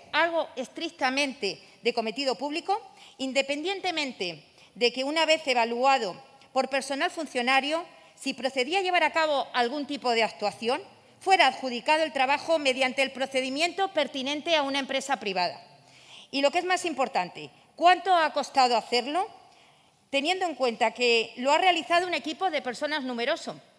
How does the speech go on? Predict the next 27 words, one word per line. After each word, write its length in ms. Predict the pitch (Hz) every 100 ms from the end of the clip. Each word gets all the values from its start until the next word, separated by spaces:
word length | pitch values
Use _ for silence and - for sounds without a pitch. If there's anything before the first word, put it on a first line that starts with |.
| _ _ _ _ _ -
Es 140 | 311
necesario 500 | 370 370 330 294 233
que 80 | 247
explique 340 | - 311 339
el 120 | 311
coste 320 | - 311 330 302
de 60 |
esa 180 | 294 294
operación 580 | 254 226 208 277 254 180 - _
y 120 | 254
que 180 | 220 233
quede 400 | 233 349 330 208
aquí 240 | 202 202 302
claro 400 | 240 220 247 339 - - - - _
que 80 | 262
si 100 | 262
no 120 | 269
se 80 | 339
hubiera 220 | 381 392 370
pagado 320 | 302 294 262
nada 500 | 262 269 190 - -
y 80 | 214
usted 340 | 220 294 302
así 260 | 226 190 285
nos 220 | 269 196
lo 100 | 240
afirmara, 600 | 269 285 240 254 214 202